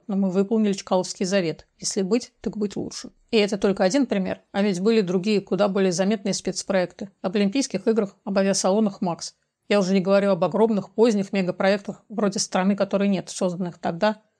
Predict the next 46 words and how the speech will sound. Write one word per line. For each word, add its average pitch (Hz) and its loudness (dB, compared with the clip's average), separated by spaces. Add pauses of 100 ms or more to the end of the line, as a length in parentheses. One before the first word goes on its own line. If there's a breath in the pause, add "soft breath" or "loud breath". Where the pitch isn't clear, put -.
(140)
когда 202 2
уже 196 0
появилась 233 2
возможность 190 0
отправлять 190 -2
корреспондентов 180 -2
на 196 -2
места. 180 -6 (420)
И 220 -2
дело, 247 4
конечно, 226 0
не 208 0
в 208 2
объёмах 226 0
перепаханного 202 0
редакторами 190 -2
материала, 185 -2 (120)
а 160 -6
в 196 -4
желании 220 0
не 208 2
делать 220 0
халтурно, 196 -4
писать 208 -2
и 202 2
объяснять 196 0
всё, 202 -4
что 196 -6
казалось 196 -2
важным 196 2
и 190 0
нужным. 185 -6 (640)
Из 190 2
года 254 4
в 247 0
год, 196 2
как 196 -4
мантру, 220 0
на 190 -2
редколлегиях 202 0
повторяли 202 0
одну 196 0
и - -4
ту 202 0
же 190 -2
максиму: 190 -4